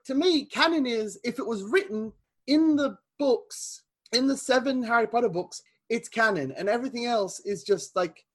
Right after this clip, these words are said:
extra stuff. But when it belongs to the fans, I don't know.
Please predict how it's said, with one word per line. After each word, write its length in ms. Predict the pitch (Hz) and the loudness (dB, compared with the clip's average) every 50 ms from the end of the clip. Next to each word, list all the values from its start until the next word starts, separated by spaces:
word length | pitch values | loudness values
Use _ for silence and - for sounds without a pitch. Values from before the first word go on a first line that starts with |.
| _ _ _ - | _ _ _ -6
extra 360 | 143 143 - - - - 156 | -6 -6 -6 -10 -8 -8 -8
stuff. 460 | 135 - - - 127 107 - - - _ _ _ _ - | -10 -10 -10 -10 -10 -10 -10 -16 -20 _ _ _ _ -4
But 180 | 220 220 - 190 | -4 -4 -2 4
when 160 | 226 254 247 | 4 4 4
it 100 | 269 208 | 2 -4
belongs 300 | 240 247 247 240 214 - | -4 -4 -4 -6 -6 -10
to 120 | - 190 | -14 -12
the 80 | 185 165 | -12 -12
fans, 540 | - - 175 180 196 220 254 277 285 277 - - - | -12 -8 -6 -4 -4 -2 -2 -4 -4 -6 -8 -10 -6
I 100 | - 170 | -4 -2
don't 140 | 160 143 120 | -2 -2 -4
know. 140 | - 113 - | -8 -12 -18